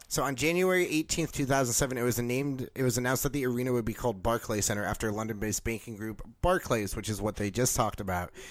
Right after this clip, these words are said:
So the Barclays Center in Brooklyn is literally funded by people who made their money off of slave labor and off of the transition from slave labor, the transition from slave labor into, uh, a capitalism, which is just,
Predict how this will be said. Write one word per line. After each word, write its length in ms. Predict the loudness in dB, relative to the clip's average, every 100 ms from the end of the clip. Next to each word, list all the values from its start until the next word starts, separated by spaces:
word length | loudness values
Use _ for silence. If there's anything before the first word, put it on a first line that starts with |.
| -14
So 300 | -4 0 0
the 160 | -2 -4
Barclays 480 | 2 2 4 4 6
Center 260 | 4 4
in 60 | 4
Brooklyn 400 | 4 4 4 4
is 280 | 2 0 -4
literally 500 | -4 0 2 2 2
funded 500 | 0 0 2 2 4
by 160 | 2 2
people 300 | 0 -4 -4
who 100 | -4
made 160 | -4
their 140 | -4 -4
money 420 | -4 -2 -4 -6 -14 -20 -4
off 220 | -2 -2
of 160 | -2 -2
slave 280 | 0 0 2
labor 460 | 0 0 -2 -4 -6 -18 _ _ -2
and 180 | 0 2
off 280 | 2 2 0
of 560 | -2 -4 -8 -8 -2
the 500 | 0 0 0 -2 -2 -2
transition 480 | -2 0 0 -2 -6
from 240 | -6 -4
slave 420 | -2 -2 -2 -2
labor, 540 | -4 -2 -4 -4 -8 -10 -12
the 80 | -6
transition 680 | -2 0 0 0 0 -2 -4
from 320 | -4 -4 -4 -6
slave 500 | -2 -2 0 -2 -4
labor 640 | -6 -6 -4 -4 -4 -4 -8 -16 _ -10
into, 480 | -8 -6 -6 -8
uh, 340 | -6 -4 -4 -8 -10
a 180 | -12 -12 -16 _
capitalism, 580 | 0 0 0 -6 -6 -8
which 160 | -8 -6
is 160 | -6
just, 520 | -6 -2 -2 -4 -10